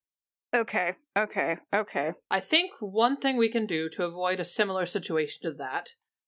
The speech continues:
Speaker 2: is, while we are going to look for this person that he had attachment to, um, we can avoid saying any strange code words or phrases I learned in there,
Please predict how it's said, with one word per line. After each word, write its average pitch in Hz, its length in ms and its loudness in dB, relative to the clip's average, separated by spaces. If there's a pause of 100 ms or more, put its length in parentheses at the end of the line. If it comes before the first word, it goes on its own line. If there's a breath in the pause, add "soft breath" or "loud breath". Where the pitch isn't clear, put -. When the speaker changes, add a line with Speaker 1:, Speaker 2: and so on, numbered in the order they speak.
(280)
Speaker 2:
is, 170 500 0
while 196 260 6
we 208 120 8
are 208 140 6
going 247 140 2
to 233 100 6
look 208 160 2
for 202 120 -2
this 185 140 0
person 156 600 0
that 151 240 2 (640)
he 170 400 -4
had 160 240 0
attachment 160 600 -4
to, 143 340 -8 (540)
um, 175 340 0
we 190 160 0
can 214 140 4
avoid 220 420 6
saying 196 400 2
any 180 560 0 (500)
strange 196 540 2
code 220 240 4
words 180 240 0
or 160 60 -2
phrases 156 440 2
I 131 140 0
learned 135 300 -4
in 131 100 -6
there, 135 320 -6